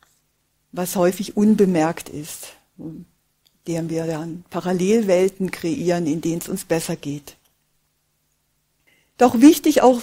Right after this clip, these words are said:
zu wissen und sich zu erinnern, dass es auch Verlangen gibt und Wünsche gibt, die sind heilsam und die sind nützlich und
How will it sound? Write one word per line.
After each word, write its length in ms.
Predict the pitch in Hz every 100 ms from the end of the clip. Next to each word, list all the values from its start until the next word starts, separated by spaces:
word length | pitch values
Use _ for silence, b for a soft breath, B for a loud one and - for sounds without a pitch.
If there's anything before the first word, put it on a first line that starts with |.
| - -
zu 220 | - 226
wissen 480 | 254 254 254 233 -
und 160 | 226
sich 180 | 220 220
zu 120 | -
erinnern, 460 | 208 - 240 240 233
dass 180 | 202 190
es 240 | 202 - _ _ _
auch 180 | - 202
Verlangen 800 | - 196 196 185 233 302 302 240
gibt 300 | 240 233 -
und 260 | - 190 175
Wünsche 420 | 240 294 - 240
gibt, 360 | 233 226 226
die 120 | 196 202
sind 360 | 196 190 -
heilsam 560 | 180 170 196 208 190 180
und 100 | 175
die 80 | 170
sind 240 | 185 180
nützlich 720 | 226 285 - - 240 247 -
und 380 | - 196 185 -